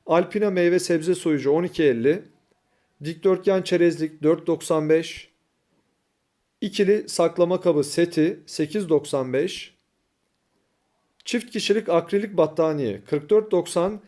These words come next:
Yine bir battaniye. Bunlar da televizyon ve dizi kapatmak için yirmi altı doksan.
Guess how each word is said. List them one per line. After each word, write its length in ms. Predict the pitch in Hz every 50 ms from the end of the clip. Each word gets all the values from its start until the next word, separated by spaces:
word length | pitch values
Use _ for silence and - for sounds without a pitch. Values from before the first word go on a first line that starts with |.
| _ _ _ _ -
Yine 300 | 180 220 240 208 160 135
bir 160 | 131 127 127
battaniye. 640 | 143 165 160 - 202 190 185 180 165 175 202 196
Bunlar 360 | 190 185 190 202 190 170 151
da 340 | 175 202 214 214 - - _ -
televizyon 680 | - 185 185 185 190 190 165 175 202 202 196 214 156 113
ve 500 | 104 147 160 165 180 185 - 156 131 123
dizi 300 | 190 180 170 175 170 175
kapatmak 520 | - 180 175 180 175 165 170 165 147 -
için 360 | - - - 175 202 214 202 - _ _ _ _ -
yirmi 200 | 202 214 208 190
altı 260 | 170 156 160 165 131
doksan. 380 | 123 107 - - - 85 76